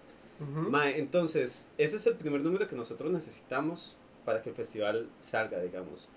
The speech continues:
Speaker 2: Hay
Speaker 1: Ok.
Speaker 2: varias cosas que cambian aquí la vara. Primero, no dependemos de patrocinadores. Mae, estamos breteando de una forma con otro inversionista y yo,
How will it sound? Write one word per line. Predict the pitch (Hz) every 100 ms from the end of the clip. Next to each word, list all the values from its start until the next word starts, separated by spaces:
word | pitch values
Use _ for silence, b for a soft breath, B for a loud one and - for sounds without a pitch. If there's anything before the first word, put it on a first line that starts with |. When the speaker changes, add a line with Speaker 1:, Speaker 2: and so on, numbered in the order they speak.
| B B - 127
Speaker 2:
Hay | 127
Speaker 1:
Ok. |
Speaker 2:
varias | 165 180 180
cosas | - 185 196
que | -
cambian | 151 143 160 113
aquí | 139
la | 123
vara. | 113 95
Primero, | 110 117 143 160
no | 143
dependemos | 139 131 117 131
de | 139
patrocinadores. | 120 101 - 92 87 90 82 - - - - - - - - - - -
Mae, | 120 117 101 95
estamos | 113 - 113 127 143
breteando | 147 135 151 143 135
de | 127
una | 120
forma | 123 139 120
con | - 98 95 - - 104
otro | 101 110
inversionista | 110 113 120 123 120 98 - B B - - -
y | 120
yo, | 127 113